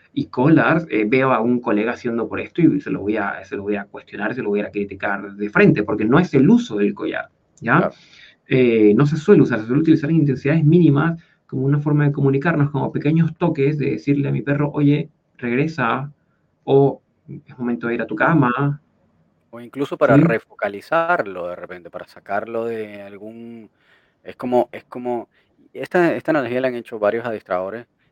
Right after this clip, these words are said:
Speaker 2: pero es como cuando te están tocando el hombro o te están alando de la camisa y te están diciendo, "Ey, ey, ey, ey, ven, ven, ven, ey, ey, ey, ey". Entonces, siempre,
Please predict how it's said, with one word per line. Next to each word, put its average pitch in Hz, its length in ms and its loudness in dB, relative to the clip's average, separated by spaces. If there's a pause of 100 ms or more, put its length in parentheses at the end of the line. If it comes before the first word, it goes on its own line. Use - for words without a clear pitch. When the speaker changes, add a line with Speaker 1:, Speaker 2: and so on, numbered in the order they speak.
(120)
Speaker 2:
pero 110 120 -6
es - 80 -12
como 120 220 -6
cuando 104 240 -6
te 101 80 -10
están 113 220 -8
tocando 123 320 -2
el 117 80 0
hombro 117 320 -2
o - 60 -12
te - 80 -10
están 113 240 -6
alando 117 460 -2
de 110 80 -6
la 101 100 -10
camisa 110 580 -10
y - 60 -18
te - 80 -20
están 107 140 -12
diciendo, 113 280 -8
"Ey, 143 200 2 (100)
ey, 139 320 -2 (120)
ey, 147 360 -6 (220)
ey, 131 180 -8
ven, 143 400 -8
ven, 143 260 -6
ven, 143 320 -8
ey, 147 300 -6
ey, 143 240 -6
ey, 147 180 -8
ey". 143 220 -10
Entonces, 120 320 -20 (800)
siempre, 143 580 -12